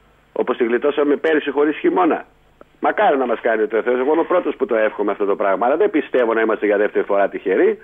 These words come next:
Θα έρθει ψύχος τούτο το χειμώνα. Τι θα κάνουμε εκεί πέρα; Πού είναι τα έργα υποδομής τα οποία έχει πληρώσει η Ευρωπαϊκή Ένωση, όπως πληρώνει τα φουρφούρια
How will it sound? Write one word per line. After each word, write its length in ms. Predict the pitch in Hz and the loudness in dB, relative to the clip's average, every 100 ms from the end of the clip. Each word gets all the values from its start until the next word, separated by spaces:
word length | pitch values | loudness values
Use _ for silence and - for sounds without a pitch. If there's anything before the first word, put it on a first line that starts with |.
| - - _ _ _ | -20 -20 _ _ _
Θα 100 | 127 | 2
έρθει 260 | 170 175 214 | 2 0 -4
ψύχος 580 | - - 240 - 107 - - | -4 -2 -2 0 -2 -2 -2
τούτο 140 | 127 | 0
το 100 | 104 | 0
χειμώνα. 320 | 101 98 95 | -2 -4 -4
Τι 120 | 92 208 | -4 -2
θα 140 | 185 | -2
κάνουμε 380 | 147 131 107 92 | -2 -2 -2 -4
εκεί 140 | 85 | -6
πέρα; 220 | - 82 78 - - | -6 -6 -6 -18 -6
Πού 100 | - | 0
είναι 120 | 208 | 2
τα 200 | 196 165 | 2 2
έργα 280 | 160 151 135 | 2 2 2
υποδομής 640 | 123 123 120 110 117 120 - - - - | 0 0 0 2 2 0 -2 -16 -12 -2
τα 80 | |
οποία 260 | 113 139 135 | -2 2 2
έχει 180 | 135 143 | 2 -2
πληρώσει 400 | - 113 123 147 135 | -2 0 2 2 0
η 40 | |
Ευρωπαϊκή 380 | 113 113 110 120 | 0 0 0 0
Ένωση, 200 | 123 120 | -2 0
όπως 200 | 127 123 | -2 -4
πληρώνει 320 | 110 113 123 | 0 0 2
τα 120 | 117 | -2
φουρφούρια 600 | 104 98 - 151 107 101 | -2 -4 0 -2 0 -4